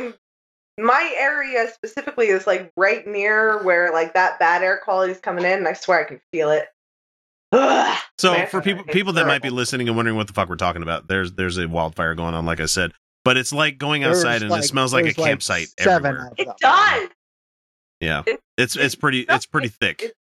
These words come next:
Speaker 1: it's not awful.
Speaker 2: <laughs> Yeah, and it makes, it makes it hotter here as well because the more of the shit's getting trapped when the sunlight beams in and it can't get out, and so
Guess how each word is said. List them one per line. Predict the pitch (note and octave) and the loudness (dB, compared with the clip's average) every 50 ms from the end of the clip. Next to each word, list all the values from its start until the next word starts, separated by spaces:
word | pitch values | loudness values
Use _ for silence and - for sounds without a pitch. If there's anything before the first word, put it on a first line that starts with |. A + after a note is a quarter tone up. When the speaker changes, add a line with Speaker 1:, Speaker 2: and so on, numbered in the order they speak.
| _ | _
Speaker 1:
it's | C#3+ B2 F#3+ | -2 2 2
not | F#3 A3+ B3 D4 - - _ _ _ _ _ E3+ | 2 4 2 0 0 -4 _ _ _ _ _ -2
awful. | F3+ G#3 F#4 F#4 - - D#3+ C#3 B2 A2 - C#3 - _ | 0 0 0 0 -2 -4 -6 -6 -6 -8 -8 -10 -12 _
Speaker 2:
<laughs> | _ _ _ _ _ | _ _ _ _ _
Yeah, | E2+ D#2+ D#2 D2+ C#2+ - - | -4 -2 -2 -2 -4 -2 -2
and | A#2 A#2 A#2+ | 0 0 0
it | A#2 | 0
makes, | A#2+ B2 B2+ - - - | 0 0 -2 -2 -6 -4
it | - A#2+ A#2+ | -4 -4 -2
makes | A#2+ C3 C#3+ C3 - - | 0 -2 -2 -2 -6 -8
it | G2 F2+ E2+ | -10 -12 -10
hotter | - - - - A2+ A#2 B2+ C3 C3 C3 | -10 -8 -2 0 0 0 0 -2 -4 -4
here | A#2+ - C3+ C3 B2 A#2+ | -4 -4 -4 -2 -2 -2
as | A2+ G2 F#2+ | -2 -4 -4
well | F#2+ G#2 A2 A#2 A2+ | -4 -2 -2 -2 -2
because | G#2+ G2 - - G2+ F#2 F2 F#2+ | -4 -6 -4 -4 -4 -4 -4 -6
the | F2+ F2 F2 | -8 -6 -4
more | F#2+ G2+ G#2 A2 A2+ | -2 -2 0 0 0
of | A2 G2+ | -2 -2
the | F#2+ G2 | -4 -4
shit's | - - - A2+ - - | -4 -2 -2 -4 -4 -4
getting | - G#2 G2+ F#2+ E2+ | -6 -4 -4 -4 -6
trapped | - - - F#2+ G2 G#2+ - - _ _ _ _ _ | -6 -4 0 0 0 0 0 -4 _ _ _ _ _
when | - G2+ G#2 F#2+ | -8 -4 -4 -4
the | F#2 F2 | -2 -2
sunlight | - G2+ G2+ G#2 G#2+ G#2 F#2+ F2 | -2 -2 -2 0 -2 -2 -4 -4
beams | F#2+ G2+ G2+ G2+ F#2+ F#2 | -4 -2 -2 0 0 0
in | G2+ G2 G2+ | 0 0 0
and | G2 F#2+ F2+ | -2 -4 -4
it | E2 | -6
can't | - - F#2+ E2+ D2+ | -4 -6 -6 -4 -2
get | F#2 G2 F#2 F#2 | -2 -2 0 0
out, | F#2 F2+ G2 G#2 G2 - _ | 0 0 0 -2 -4 -8 _
and | G2 F2+ E2+ | -10 -10 -8
so | - - F2 E2+ E2 E2 | -6 -6 -4 -4 -4 -6